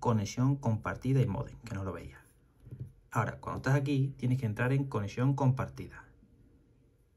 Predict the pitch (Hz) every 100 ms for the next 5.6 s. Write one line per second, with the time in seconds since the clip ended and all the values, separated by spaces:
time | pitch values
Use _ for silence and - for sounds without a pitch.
0 | _ _ _ _ _ _ _ _ _ -
1 | 101 98 95 113 123 127 127 127 135 135
2 | 131 127 135 143 143 123 113 107 98 95
3 | - - - - _ _ _ _ - -
4 | - - - - 101 104 117 123 123 -
5 | - 95 87 127 165 -